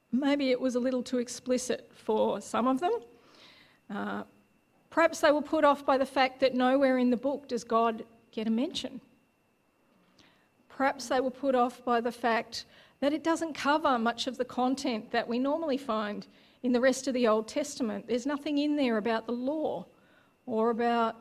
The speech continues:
Israel's covenant relationship. And it doesn't even directly explore the nature of wisdom,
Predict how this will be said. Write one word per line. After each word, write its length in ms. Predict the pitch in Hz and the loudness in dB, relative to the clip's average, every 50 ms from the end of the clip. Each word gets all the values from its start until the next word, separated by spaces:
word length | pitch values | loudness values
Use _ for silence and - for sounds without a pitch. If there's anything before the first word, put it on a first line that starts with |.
| - - _ _ _ _ _ _ _ _ _ _ _ _ _ _ _ _ _ - | -18 -20 _ _ _ _ _ _ _ _ _ _ _ _ _ _ _ _ _ -2
Israel's 500 | 262 254 247 254 247 233 233 226 226 - | -2 -2 -2 0 0 0 0 0 0 -2
covenant 680 | - - - 233 233 226 233 233 226 226 220 214 220 - - - - | -8 -8 -4 -2 -2 0 0 0 0 0 0 -2 -4 -8 -14 -12 -6
relationship. 920 | 208 214 208 214 220 220 226 226 - 254 240 220 - - - - - - - _ _ _ _ _ _ _ _ _ _ _ _ _ _ _ _ _ _ _ _ _ _ _ - - - - - - - - - _ _ _ _ - | -4 -2 -2 0 0 0 -2 -2 -2 -2 -2 -2 -2 -4 -4 -6 -8 -10 -16 _ _ _ _ _ _ _ _ _ _ _ _ _ _ _ _ _ _ _ _ _ _ _ -20 -20 -20 -20 -20 -20 -20 -20 -20 _ _ _ _ 0
And 120 | 330 330 | 0 0
it 120 | 330 330 - | 0 0 0
doesn't 420 | 302 320 339 370 392 349 - - | -2 -2 0 0 -2 -4 0 0
even 380 | 302 311 302 269 277 262 262 226 | 2 4 4 4 4 4 4 4
directly 800 | 254 240 240 247 240 269 262 - - - 302 262 240 220 - - - | 2 2 2 2 2 2 0 -4 -6 -2 0 0 0 0 -4 -6 -4
explore 640 | 226 220 - - - - - 240 240 233 220 220 226 | -4 -4 -6 -8 -12 -6 -2 2 2 4 4 4 2
the 100 | 214 226 | 0 0
nature 460 | 226 220 220 226 208 - - - 226 | 0 0 0 -2 -4 -6 -6 -6 -6
of 120 | 220 190 202 | -6 -6 -6
wisdom, 460 | 233 254 269 - - 220 - - | -6 -6 -6 -6 -8 -10 -10 -10